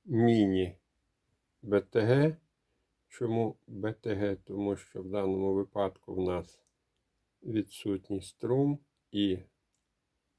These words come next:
заряд конденсаторів відбувається за рахунок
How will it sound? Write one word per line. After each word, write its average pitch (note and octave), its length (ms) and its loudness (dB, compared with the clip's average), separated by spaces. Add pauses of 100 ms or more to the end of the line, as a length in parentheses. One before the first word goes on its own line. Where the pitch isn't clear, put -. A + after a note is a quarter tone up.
(100)
заряд G2 540 2
конденсаторів G2 1080 -4
відбувається G#2 1120 -2
за G2+ 120 -2
рахунок A2+ 540 -4